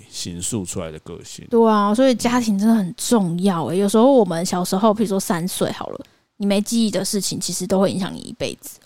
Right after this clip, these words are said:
Speaker 2: 看完这本书的心得。
Speaker 1: 嗯。所以你推荐给大家？
Speaker 2: 对啊，可以看一下哦，我觉得蛮好的，可以疗愈你自己，
Speaker 1: 好。
Speaker 2: 如果你有这样的状况的话。
Speaker 1: 那今天我们分享完，呃，开心的五件事情，就要接到我们的正题。今天的主题呢，也是我相信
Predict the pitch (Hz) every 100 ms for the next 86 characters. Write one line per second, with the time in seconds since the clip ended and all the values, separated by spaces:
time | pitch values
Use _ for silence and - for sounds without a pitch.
0 | _ - 180 180 180 190 175 156 - 120
1 | - - _ _ _ 117 110 95 107 107
2 | 98 85 87 87 82 85 269 277 277 _
3 | _ _ 226 240 226 220 226 190 214 -
4 | 214 190 190 185 196 - - - _ _
5 | _ _ 214 190 175 202 170 185 - -
6 | - _ - 190 190 170 233 202 180 185
7 | 147 - - - - - _ _ 123 110
8 | 98 95 - - - 127 131 135 101 98
9 | - 123 123 95 92 90 98 - - _
10 | _ 104 101 95 92 - 127 131 123 87
11 | 92 104 104 92 80 - _ _ - 110
12 | 117 110 90 85 - 107 80 - - -
13 | - _ - 131 127 110 101 95 87 -
14 | 92 95 92 90 90 - 110 95 - 101
15 | 113 107 113 98